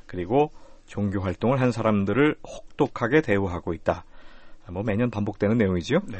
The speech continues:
Speaker 2: 그렇죠. 어, 개인적인 종교 활동은 물론이고 또 북한에서는 선교하려 다녀도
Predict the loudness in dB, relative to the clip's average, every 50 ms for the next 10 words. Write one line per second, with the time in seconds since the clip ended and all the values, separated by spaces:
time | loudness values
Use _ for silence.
0 | -12 -12 -10 -10 -10 -10 -8 -6 -6 -6 -6 -10 -18 -18 -18 -18 -16 -8 -8 -6
1 | -4 4 6 6 6 8 8 6 6 6 4 4 4 4 8 10 8 8 8 6
2 | 0 0 2 0 2 4 4 2 4 4 4 4 4 4 4 4 2 0 0 -2
3 | -4 -4 -2 -2 -2 -2 -4 -8 -2 2 2 2 2 2 0 0 0 0 -2 -4
4 | -8 -10 -4 0 0 0 4 6 6 6 6 4 2 4 4 6 4 4 2 0
5 | 0 2 2 4 4 2 2 0 -2 -4 -4